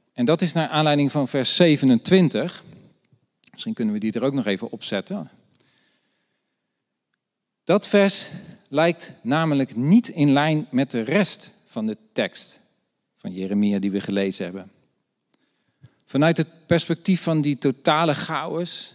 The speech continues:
en van die totale verwoesting en het besluit van God klinkt ineens,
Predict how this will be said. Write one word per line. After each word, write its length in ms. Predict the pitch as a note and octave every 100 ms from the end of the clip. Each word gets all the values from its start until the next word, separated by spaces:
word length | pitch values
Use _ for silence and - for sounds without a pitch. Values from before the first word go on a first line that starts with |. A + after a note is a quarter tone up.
| -
en 460 | C3 B2 C3 C#3 -
van 180 | - B2
die 120 | A#2
totale 480 | A#2+ - D3 D#3 A#2+
verwoesting 560 | A#2+ B2 E3+ - D3+
en 80 | B2+
het 260 | A#2 - -
besluit 520 | A2+ - E3 F#3 -
van 160 | A2+
God 500 | - - D#3 F#3+ - - _ _ _ _ _
klinkt 380 | - E3 F#3
ineens, 560 | E3+ D3+ D3+ D#3+ -